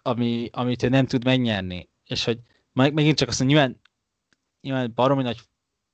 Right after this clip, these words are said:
ostobaság lenne Keir Starmer részéről, hogyha most neki lehetne és azt magyarázni, hogy mégpedig ő személyesen menne flexel Churchillnek, meg ezt egyébként nem is gondolja, természetesen,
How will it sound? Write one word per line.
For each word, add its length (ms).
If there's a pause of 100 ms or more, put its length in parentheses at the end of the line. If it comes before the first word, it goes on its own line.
(380)
ostobaság 800
lenne 560 (580)
Keir 220
Starmer 460
részéről, 580
hogyha 380
most 240
neki 280
lehetne 340
és 100
azt 200
magyarázni, 460
hogy 280
mégpedig 560
ő 300 (120)
személyesen 680
menne 260
flexel 480
Churchillnek, 760 (400)
meg 220
ezt 180
egyébként 260 (180)
nem 140
is 160
gondolja, 840 (240)
természetesen, 800